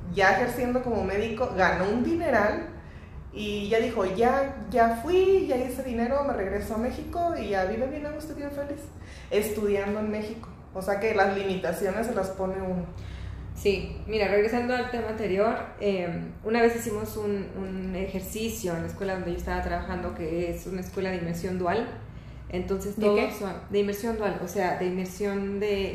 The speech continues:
Speaker 2: eh, español.
Speaker 3: Ujú.
Speaker 2: Era todo inglés-español, pero s-, cien por ciento unas materias en español, cien por ciento unas materias en inglés. La mayoría de los maestros, si no es que todos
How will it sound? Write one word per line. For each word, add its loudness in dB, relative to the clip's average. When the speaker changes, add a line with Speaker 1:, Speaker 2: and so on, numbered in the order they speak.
Speaker 2:
eh, -4
español. 0
Speaker 3:
Ujú. 0
Speaker 2:
Era 4
todo 6
inglés-español, -2
pero -2
s-, -10
cien 4
por -4
ciento 2
unas -2
materias -4
en -6
español, -6
cien -6
por -10
ciento -10
unas -8
materias -6
en -8
inglés. -14
La 2
mayoría 6
de 4
los 0
maestros, 0
si -6
no -4
es -10
que -8
todos -8